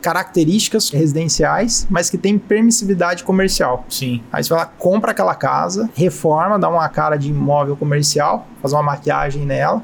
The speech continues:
Speaker 2: Uhum.
Speaker 1: aluga a uma rentabilidade comercial e revende esse imóvel pra quem quer ganhar uma renda. Então eu começava a fazer esse giro de capital. Embora eu tava, estava trabalhando no administrativo dessa empresa, eu tinha mais contato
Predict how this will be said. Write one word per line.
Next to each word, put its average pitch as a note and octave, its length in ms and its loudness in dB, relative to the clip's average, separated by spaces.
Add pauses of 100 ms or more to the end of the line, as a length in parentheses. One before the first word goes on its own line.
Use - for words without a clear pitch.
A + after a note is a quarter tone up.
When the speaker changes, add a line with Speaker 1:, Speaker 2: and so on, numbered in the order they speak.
Speaker 2:
Uhum. D3+ 380 0 (180)
Speaker 1:
aluga F3 480 2 (380)
a E3 120 0
uma E3+ 220 2
rentabilidade D#3 680 0
comercial F#3 580 0
e G#3 100 0
revende F#3+ 420 2
esse F#3+ 160 0
imóvel F#3 400 2
pra G3+ 200 -2
quem F#3+ 220 -2
quer F3+ 300 0
ganhar F3+ 140 0
uma F#3 120 2
renda. C3+ 320 -2 (460)
Então - 100 -4
eu - 20 -8
começava F#3+ 280 2
a - 20 -6
fazer F3 160 0
esse F3 160 0
giro E3 220 2
de D#3+ 100 -4
capital. G3+ 640 -2 (240)
Embora G3+ 360 4
eu - 20 -8
tava, F#3 280 -2
estava E3 320 -2
trabalhando D#3+ 340 0
no D#3+ 60 0
administrativo D#3 560 0
dessa F3 200 0
empresa, F#3 260 2
eu F#3+ 40 -2
tinha G3+ 120 0
mais G3+ 300 0
contato G3+ 720 -2